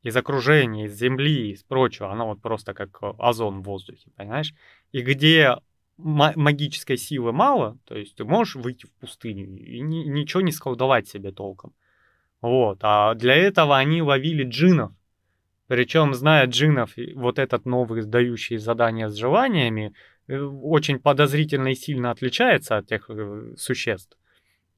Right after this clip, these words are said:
Там с первым джинном вообще история была, вот как начинается книга, одна из первых историй, она и здесь была, а, с Лютиком рыбачили, а тот же пиздявый, хрен заткнешь.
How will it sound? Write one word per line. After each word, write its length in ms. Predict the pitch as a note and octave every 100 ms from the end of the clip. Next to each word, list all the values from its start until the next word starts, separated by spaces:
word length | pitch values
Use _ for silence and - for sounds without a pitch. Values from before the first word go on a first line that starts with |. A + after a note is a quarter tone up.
| -
Там 220 | C3 C3
с 100 | -
первым 380 | F3+ E3+ D3 C3
джинном 320 | D#3+ F3+ C3+
вообще 360 | B2 - F3 F#3+
история 420 | - F3 E3 D#3+
была, 500 | D3+ D3 D3 C#3+ C3+
вот 200 | A#2+ A#2
как 200 | C3 B2+
начинается 640 | A#2+ - C#3+ C3+ A2 A2+
книга, 380 | - D#3+ A3 B2+
одна 220 | A2 A#2
из 100 | A2+
первых 360 | - B2+ G#2+ -
историй, 480 | A2 - F#3 F#3+ B2
она 260 | A2 A2 G2+
и 100 | G2
здесь 320 | G#2+ E3+ D#3
была, 320 | B2+ A#2 A2 _ _ _ _ _ -
а, 540 | B2 B2 A#2+ A#2+ A#2 - C3+ A#2+
с 200 | D3+ -
Лютиком 460 | D3+ D#3 D3 B2 A#2
рыбачили, 540 | B2+ C#3+ E3 - G#2+ - _ _ _ _ _ _ _ _ _
а 100 | C3+
тот 140 | D3 C3+
же 120 | C3+
пиздявый, 600 | - - C#3+ C#3 G#2 F#2+ _
хрен 280 | - B2 A#2+
заткнешь. 600 | B2 A#2+ B2+ A#2 G2+ -